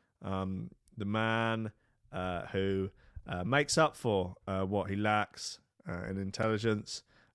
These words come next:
uh, with, uh, um, with what he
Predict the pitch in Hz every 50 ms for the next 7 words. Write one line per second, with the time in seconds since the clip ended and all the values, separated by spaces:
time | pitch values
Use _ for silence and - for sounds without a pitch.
0 | - - 95 95 98 98 98 95 92 98 107 107 104 101 - - - - 117 107
1 | 107 107 104 101 - - _ - - - - - _ _ _ _ - - - -
2 | - - - - 143 151 170 - - - - - - - - - - 151 135 131
3 | 120 127 139 131 117 123 127 131 135 131 127 127 123 -